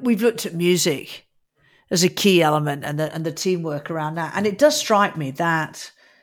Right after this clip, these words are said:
the whole experience of being involved in this podcast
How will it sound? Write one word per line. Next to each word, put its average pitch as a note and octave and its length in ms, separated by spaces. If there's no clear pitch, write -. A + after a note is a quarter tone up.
the F3 400
whole A3 1120
experience F3+ 800
of D3 100
being D#3+ 180
involved F#3+ 400
in C#3+ 80
this C3+ 160
podcast C#3+ 560